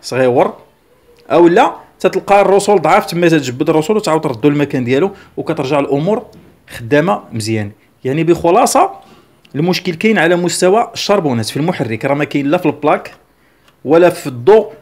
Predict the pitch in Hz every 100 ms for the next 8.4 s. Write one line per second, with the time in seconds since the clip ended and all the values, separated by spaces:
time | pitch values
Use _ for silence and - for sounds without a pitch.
0 | _ - 151 170 - 170 160 127 113 -
1 | _ _ _ 131 151 214 208 208 214 208
2 | 214 262 254 - 170 190 196 - 208 202
3 | - 147 175 196 196 208 262 - - 190
4 | 202 202 208 214 214 214 214 196 190 208
5 | - 196 - 165 185 190 226 233 196 123
6 | - _ _ - 156 160 156 190 131 120
7 | 135 160 165 175 165 196 190 170 175 151
8 | 120 - 202